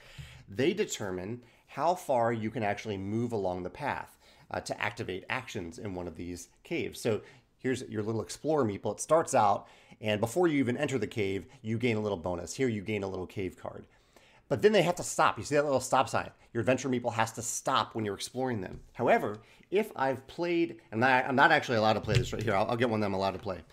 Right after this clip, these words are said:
Get a little hatchling here. Here's a hatchling. I have played a hatchling right here.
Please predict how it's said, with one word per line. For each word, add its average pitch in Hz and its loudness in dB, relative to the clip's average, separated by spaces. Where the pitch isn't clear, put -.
Get 113 -10
a 113 -4
little 101 -2
hatchling 98 0
here. 87 -10
Here's 175 -4
a 156 0
hatchling. 117 -2
I 147 0
have 135 0
played 180 0
a 117 -8
hatchling 101 -6
right 107 -4
here. 104 -8